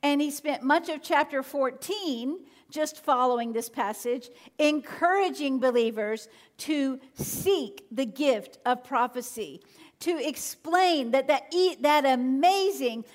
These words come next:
special gift of God flowing in the Holy Spirit. He says, "Desire the best gifts." But right here he's saying, "But even when that is functioning for you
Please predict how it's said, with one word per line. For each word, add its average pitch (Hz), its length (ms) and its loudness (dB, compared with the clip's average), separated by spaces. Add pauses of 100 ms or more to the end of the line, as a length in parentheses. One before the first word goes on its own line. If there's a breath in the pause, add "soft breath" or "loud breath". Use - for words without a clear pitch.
(100)
special 330 800 0 (200 loud breath)
gift 339 400 2
of 269 180 -2
God 247 300 2
flowing 370 680 4
in 302 120 4
the 294 100 2
Holy 302 340 -2
Spirit. 392 840 -2 (400 soft breath)
He 403 380 4
says, 359 340 -2 (400 loud breath)
"Desire 359 1040 0
the 269 140 2
best 269 500 -4
gifts." 214 680 -6 (540)
But 254 200 -4
right 269 260 -4
here 349 220 -6
he's 269 280 -8
saying, 247 260 -6
"But 233 260 -6
even 294 520 -2
when 233 480 -6 (600)
that 269 300 -2
is 233 280 -4
functioning 202 640 -12
for 214 100 -16
you 180 340 -14